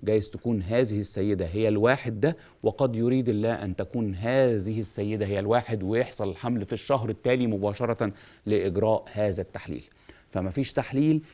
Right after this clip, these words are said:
يقول مين هتحمل ومين مش هتحمل، لكن احنا بنتكلم على فرص وأرقام التي لا تقف أمامها قدرة الخالق سبحانه وتعالى، وهو كتب على نفسه أن الحمل يهبه لمن يشاء.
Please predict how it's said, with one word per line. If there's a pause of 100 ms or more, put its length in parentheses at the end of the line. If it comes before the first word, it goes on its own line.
(140)
يقول
مين
هتحمل
ومين
مش
هتحمل،
لكن
احنا
بنتكلم
على
فرص (300)
وأرقام (340)
التي
لا (160)
تقف (120)
أمامها (280)
قدرة (140)
الخالق
سبحانه
وتعالى، (260)
وهو
كتب
على
نفسه
أن
الحمل
يهبه
لمن
يشاء.